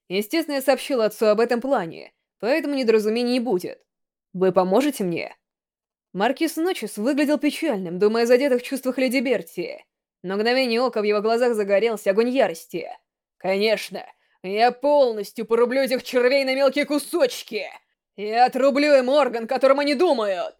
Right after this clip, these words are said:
Он сжимает кулаки. Естественно, нет сомнений в его решительности. Было бы точнее сказать, что он готов отправиться аж на войну. Я не буду спрашивать, что именно вы отрубите,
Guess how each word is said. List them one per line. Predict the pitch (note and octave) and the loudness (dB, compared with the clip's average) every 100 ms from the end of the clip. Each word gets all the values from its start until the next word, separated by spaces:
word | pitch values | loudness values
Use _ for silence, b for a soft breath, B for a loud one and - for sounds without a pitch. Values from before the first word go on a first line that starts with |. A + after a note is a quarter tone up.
| _ _ _ _ _ | _ _ _ _ _
Он | F#3+ C#4+ C4+ | -2 0 2
сжимает | C#4 C4 C4 | 2 4 2
кулаки. | B3 A#3+ B3 - D#3+ - _ _ - | 4 4 4 -4 -12 -12 _ _ -8
Естественно, | F#3 A3+ - F#4 E4 | -4 -2 0 -2 -2
нет | D4+ C#4+ | -2 -2
сомнений | - A3+ A#3 B3+ G3 | -2 -2 -2 -2 -2
в | |
его | G3 A3+ | 2 2
решительности. | B3+ D4 - G3 D#3 - - - - _ _ - | 2 -4 -6 -8 -10 -12 -12 -12 -14 _ _ -12
Было | G#3+ F#4+ | -2 0
бы | F4+ | 0
точнее | D#4 D4 D4 C4 | -2 -4 -4 -6
сказать, | - G#3+ B3 | -2 2 2
что | A#3+ G#3+ | 2 -2
он | |
готов | G#3 G#3+ G#3+ | 0 0 0
отправиться | F#3+ G#3+ A#3+ F#3 - - G2+ - _ _ - | 0 2 2 2 -6 -10 -12 -12 _ _ -4
аж | F#3+ - | -4 0
на | A3 | 4
войну. | G#3+ A3 G3+ - - _ _ _ _ _ _ | 4 4 0 -6 -14 _ _ _ _ _ _
Я | F3 G3+ | -2 0
не | B3+ | 0
буду | D4 C#4 | 0 0
спрашивать, | B3+ G#3 A3 B3 A3+ | -2 0 0 2 -2
что | - G3 | 0 0
именно | G#3 A#3 A#3 | 0 0 0
вы | A#3+ | 0
отрубите, | A#3+ A#3+ F3 - - E3 - | 0 -2 -4 -8 -12 -14 -16